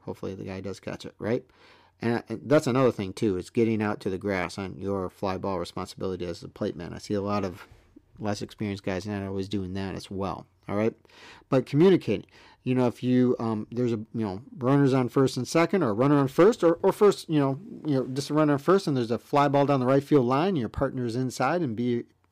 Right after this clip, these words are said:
in B or C or whatever he's at, um,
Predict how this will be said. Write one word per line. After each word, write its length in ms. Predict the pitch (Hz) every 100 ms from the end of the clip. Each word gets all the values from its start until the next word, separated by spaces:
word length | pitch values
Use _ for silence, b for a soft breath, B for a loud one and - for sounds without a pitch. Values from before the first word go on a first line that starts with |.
| - -
in 200 | 113 107
B 200 | 117 143
or 120 | 113
C 260 | - 127 151
or 60 |
whatever 280 | 123 123 120
he's 220 | 117 104
at, 260 | 110 135 - B B B B B _
um, 480 | 123 127 123 113